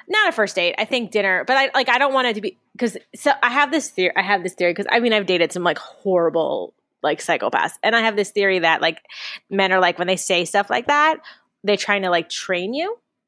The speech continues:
So, like, the, when he's like, "Oh, if you just want dinner," then you're like, "Oh," then you're like, "You, you, you, this man is never gonna buy you dinner.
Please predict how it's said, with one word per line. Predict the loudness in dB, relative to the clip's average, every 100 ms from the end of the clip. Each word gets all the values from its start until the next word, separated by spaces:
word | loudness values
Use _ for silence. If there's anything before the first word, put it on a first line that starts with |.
| _ _ _ _ _
So, | -4 0 2
like, | 4 2 0 -4
the, | -8 -4
when | 0 0
he's | 0
like, | -2 0
"Oh, | 2 4
if | 2
you | 0
just | -2 -2
want | -2 0
dinner," | 0 0
then | 0 2
you're |
like, | 2 2 0
"Oh," | 2 2 2 -4 _ -18 -8
then | -2 0
you're | 2 2
like, | 0 -2
"You, | -8
you, | -2 -2 0
you, | 0
this | 0 0
man | 0 0
is | 0
never | 0 0 0
gonna | -2 -2
buy | -2
you | -2 -8
dinner. | -10 -10 -12